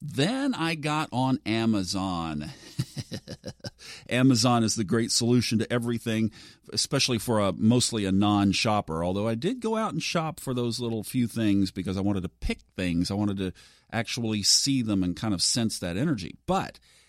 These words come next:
there's a guy, Pat Flynn, who has a popular podcast called Smart Passive Income. And Pat did the keynote talk there at the podcast convention. And I, so I listened to a couple of his podcasts and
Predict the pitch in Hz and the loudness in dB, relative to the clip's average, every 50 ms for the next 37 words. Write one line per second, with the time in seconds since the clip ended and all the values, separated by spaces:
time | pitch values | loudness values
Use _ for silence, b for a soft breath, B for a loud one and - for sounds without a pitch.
0 | b b b b _ 135 147 220 254 294 262 180 127 95 - 78 90 - - 151 | b b b b _ 0 2 2 2 0 2 2 0 2 2 -2 -2 0 2 2
1 | 147 151 - - - 147 131 107 - - 76 80 95 117 113 104 101 113 110 107 | 2 0 -2 -6 -2 0 2 2 2 0 -2 -2 -2 -2 -2 0 0 0 0 0
2 | 101 - - 90 95 90 85 85 - - - 139 - 147 127 120 110 - - 123 | 0 -2 -2 -2 -2 -2 -4 2 2 2 2 2 0 0 0 0 0 -2 -2 -2
3 | 110 104 - - - 87 87 92 - - - - - 98 95 87 85 82 82 B | -4 -4 -6 -6 -6 -4 -4 -4 -4 -6 -8 -6 -4 -2 -2 0 -2 -4 -6 B
4 | B B B B B B - - - 123 123 135 - - - 139 131 123 - 104 | B B B B B B 4 6 6 6 4 4 2 2 0 0 2 4 2 2
5 | 98 107 113 117 107 - - 69 57 60 65 69 76 - - - - 165 175 - | 4 6 6 6 6 4 -2 -4 -4 -4 -4 -4 -4 -6 -6 -2 0 0 0 -2
6 | - 120 117 123 117 110 113 101 - - - - 151 127 123 110 95 - - - | -6 -4 -4 -2 -2 -2 -4 -6 -10 -4 0 4 4 4 4 2 0 -4 -6 -4
7 | - 147 127 82 - - - - b b b b b b b _ 120 120 113 107 | -2 -2 -2 -2 -4 -8 -14 -20 b b b b b b b _ -4 -2 0 0
8 | 104 98 - - 98 98 92 87 - 107 - - 120 104 92 - - 104 87 82 | 0 -2 -4 -4 -4 -4 -4 -4 -6 -6 -2 0 0 -2 -2 -2 -2 -2 -2 0
9 | 82 - - - - 92 82 82 78 76 - - 98 107 - - 117 113 113 104 | -2 -4 -4 -2 -6 -6 -4 -4 -6 -6 -4 -2 -4 -4 -4 -4 -4 -2 -2 -2
10 | 92 113 117 107 107 107 - - - _ - - 98 - - 123 104 104 104 104 | -2 -2 -2 -4 -2 -2 -4 -4 -4 _ -12 -8 -4 -4 -2 -2 -2 -4 -6 -8
11 | - - - _ - 135 170 208 - 165 127 107 - 127 110 - 135 123 127 117 | -12 -18 -20 _ 2 2 4 6 6 6 4 2 2 -2 -2 -2 -2 -2 -2 -2
12 | 101 101 92 - - - 175 196 180 - 107 92 92 - - - 101 90 | -2 -2 -4 -4 0 0 0 0 0 -2 -2 -2 -2 -2 -2 0 -2 -2